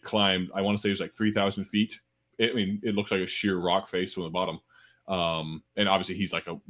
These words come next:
world-class expert. Um, and, but anyway, um, yeah, I, I would love to have the ability,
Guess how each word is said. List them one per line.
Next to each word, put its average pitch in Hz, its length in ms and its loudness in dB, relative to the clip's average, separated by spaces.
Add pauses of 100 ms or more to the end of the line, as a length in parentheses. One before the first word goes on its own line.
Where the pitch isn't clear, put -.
(120)
world-class 82 960 -6
expert. 82 500 -8 (200)
Um, 64 640 -6
and, 92 260 -6
but 101 140 0
anyway, 92 340 2 (460)
um, 82 540 -2 (520)
yeah, 98 240 6
I, 95 100 4
I 113 120 6
would 107 140 6
love 110 180 6
to 101 60 2
have 98 180 4
the 87 100 -2
ability, 147 840 6